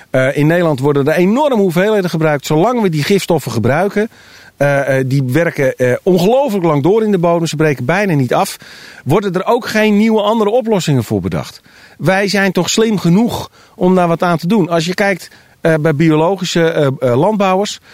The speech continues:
Voorheen kon je niet, eh, eh, was het idee, je kan niet telen zonder dat je het onkruid doodspuit.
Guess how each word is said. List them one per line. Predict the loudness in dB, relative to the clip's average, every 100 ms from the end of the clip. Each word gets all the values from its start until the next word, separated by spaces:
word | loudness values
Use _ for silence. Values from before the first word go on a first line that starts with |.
| -20 -20
Voorheen | -8 0 0 0 -2
kon | 0 2
je | 2 0 2
niet, | 2 2 0 -6 -20 _ _ _ _
eh, | -2 0 2 0 0 0 0 0
eh, |
was | 0 0
het | 0
idee, | 0 2 2
je | 0
kan | 0 2
niet | 2 0
telen | 0 0 0
zonder | 0 2 2
dat | 0
je |
het | -2 0
onkruid | 2 0 0
doodspuit. | -2 -2 -8 -12 -14